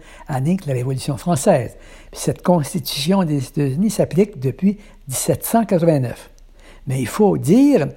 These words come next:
dès maintenant que dès dix-sept cent quatre-vingt-onze, les États-Unis ont adopté dix amendements à cette Constitution, hein, qui réunissait à ce moment-là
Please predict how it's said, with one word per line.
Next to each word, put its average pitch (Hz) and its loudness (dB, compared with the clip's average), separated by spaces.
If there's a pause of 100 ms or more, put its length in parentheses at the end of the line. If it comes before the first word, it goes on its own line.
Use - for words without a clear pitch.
(120)
dès 135 0
maintenant 208 0 (240)
que 143 -4
dès 190 2
dix-sept 147 -2
cent 214 2
quatre-vingt-onze, 156 0 (520)
les 156 0
États-Unis 190 2 (440)
ont 156 0
adopté 190 2
dix 135 2
amendements 151 4 (540)
à 139 -6
cette - 0
Constitution, 131 -2 (380)
hein, 175 -6
qui - -4
réunissait 135 2
à 180 2
ce - -8
moment-là 131 -2